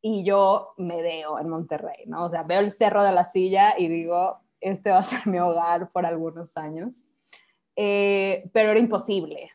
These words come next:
pagar el tec de Monterrey para mis papás, ¿no? Entonces apliqué a una beca. Al final,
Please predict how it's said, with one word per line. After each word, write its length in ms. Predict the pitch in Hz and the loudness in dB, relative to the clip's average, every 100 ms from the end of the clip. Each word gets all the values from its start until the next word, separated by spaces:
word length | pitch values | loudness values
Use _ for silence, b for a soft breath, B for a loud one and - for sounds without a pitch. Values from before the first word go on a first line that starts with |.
| _ | _
pagar 300 | 165 165 160 | -2 -2 -4
el 120 | 160 | -4
tec 160 | 165 151 | -6 -6
de 80 | |
Monterrey 480 | 160 160 151 156 147 | -8 -8 -8 -8 -10
para 180 | 143 156 | -6 -6
mis 180 | 156 147 | -6 -12
papás, 400 | - - - 151 | -16 -10 -12 -8
¿no? 160 | 175 180 | -4 -4
Entonces 720 | 185 180 170 180 180 170 - | -2 -4 -4 0 0 0 -6
apliqué 560 | - - 196 196 196 175 | -4 -4 -2 -4 -2 2
a 80 | 170 | 2
una 180 | 190 208 | 2 0
beca. 680 | 269 269 - 240 247 302 - _ _ _ _ _ _ | 2 2 0 -2 -2 -6 -10 _ _ _ _ _ _
Al 180 | 185 185 | -2 -2
final, 840 | 190 185 180 185 180 180 185 190 | -4 -4 -2 0 0 0 -2 -4